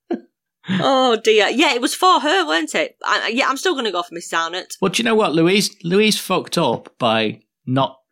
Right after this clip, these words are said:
Speaker 1: communicating with the bands properly. She probably didn't communicate with Missus Arnott properly,
Speaker 2: Didn't tell
Speaker 1: but
Speaker 2: Missus Arnott that it was her leaving do. Yeah. She was that caught up in getting a dame hood.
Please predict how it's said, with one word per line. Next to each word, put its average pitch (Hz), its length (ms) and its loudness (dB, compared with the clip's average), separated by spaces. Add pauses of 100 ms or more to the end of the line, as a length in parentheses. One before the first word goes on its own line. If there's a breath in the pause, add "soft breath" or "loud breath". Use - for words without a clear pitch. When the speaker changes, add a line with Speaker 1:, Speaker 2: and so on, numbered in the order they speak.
Speaker 1:
communicating 120 720 0
with 120 100 -2
the 120 80 -4
bands 120 300 -2
properly. - 340 -8
She - 120 -6
probably 165 260 -2
didn't 127 220 -6
communicate 117 440 -4
with 85 100 -6
Missus 113 540 -4
Arnott 151 380 0
properly, 139 320 -2
Speaker 2:
Didn't 113 140 0
tell 262 100 2
Speaker 1:
but - 20 -2
Speaker 2:
Missus 247 200 -2
Arnott 269 320 0
that 214 100 2
it 202 40 2
was 190 120 -4
her 220 140 2
leaving 262 360 -2
do. 180 320 -6
Yeah. 220 280 -2 (380)
She - 140 -14
was 220 60 -12
that 262 160 -4
caught 247 260 -6
up 277 80 -8
in 226 100 -6
getting 214 200 -4
a 202 40 2
dame 233 280 0
hood. 165 220 -10